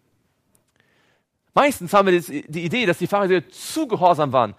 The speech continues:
So gehorsam, dass Gott gar nicht das wollte, dass sie so gehorsam sind. Aber Jesus macht deutlich, ihr Gehorsam, ihre Gerechtigkeit war noch nicht einmal genug. Er sagt, „Wenn ihr überhaupt in das Reich der Himmel,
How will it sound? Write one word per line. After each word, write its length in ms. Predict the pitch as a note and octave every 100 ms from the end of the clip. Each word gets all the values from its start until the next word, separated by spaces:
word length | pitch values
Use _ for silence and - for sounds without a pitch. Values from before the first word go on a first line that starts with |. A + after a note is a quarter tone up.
| _
So 120 | G3 G3
gehorsam, 360 | G3 G#3 F#3+
dass 120 | F3+
Gott 200 | E3+ F#3
gar 100 | F3
nicht 140 | E3 D3+
das 100 | B2
wollte, 260 | D3+ B2+
dass 120 | A2 -
sie 100 | C3
so 60 |
gehorsam 300 | A2+ A#2 A2
sind. 200 | G#2 - _ _ _ _ -
Aber 180 | - E3
Jesus 220 | C4+ B3+
macht 180 | A#3 G3
deutlich, 300 | A#3+ D#3+ - - - _
ihr 300 | G#3+ B3+ C4
Gehorsam, 540 | G#3 E3 F3+ A#3 F3+ - _ -
ihre 220 | A3+ A3+
Gerechtigkeit 800 | G3 B3+ - F#3 - F3 F#3 _ _ _ -
war 240 | D3+ F3+
noch 100 | D3+
nicht 180 | D#3 D3
einmal 380 | C3+ C3 B2+ A#2 -
genug. 320 | A3+ E3+ _ _ _ _ _ _ _ _ _ _ _ -
Er 60 |
sagt, 180 | C#3 C3+
„Wenn 120 | D#3+
ihr 60 | C3
überhaupt 300 | C#3 C4 -
in 60 |
das 160 | E3+ D#3+
Reich 160 | G#3 G#3+
der 100 | G#3
Himmel, 240 | A#3+